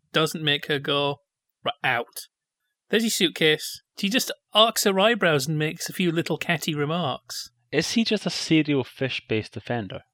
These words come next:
Speaker 1: What, Troy McClure?
Speaker 2: Yeah. You know how you hear about those politicians, for example? I'm thinking of, like, Alan Clark, for example, who had supposedly had so many, you know,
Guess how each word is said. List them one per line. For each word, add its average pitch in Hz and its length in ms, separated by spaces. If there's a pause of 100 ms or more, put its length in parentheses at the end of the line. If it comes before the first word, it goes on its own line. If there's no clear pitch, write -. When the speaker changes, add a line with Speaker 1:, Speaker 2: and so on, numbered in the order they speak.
(140)
Speaker 1:
What, 151 180
Troy 160 220
McClure? 160 480 (260)
Speaker 2:
Yeah. 262 420 (340)
You 180 120
know 254 160
how 226 160
you 175 440 (180)
hear 143 340
about 127 380
those 120 380
politicians, 107 840 (160)
for 110 60
example? 92 460 (260)
I'm 131 100
thinking 180 200
of, 120 180 (180)
like, 107 240
Alan 95 280
Clark, - 400 (120)
for - 80
example, 87 440 (260)
who 117 520 (680)
had 117 580
supposedly 143 560
had 110 180
so - 400
many, 117 640 (300)
you - 100
know, 95 200